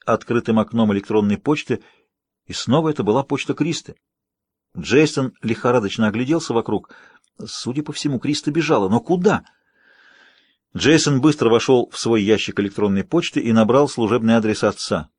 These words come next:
на Капитолийском холме. Пытаясь отдышаться, он торопливо отстучал несколько кратких предложений, описывающих нападение.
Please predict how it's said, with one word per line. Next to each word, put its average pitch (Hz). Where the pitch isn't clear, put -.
на 87
Капитолийском 92
холме. 87
Пытаясь 131
отдышаться, 120
он 107
торопливо 120
отстучал 120
несколько 117
кратких 98
предложений, 101
описывающих 117
нападение. 107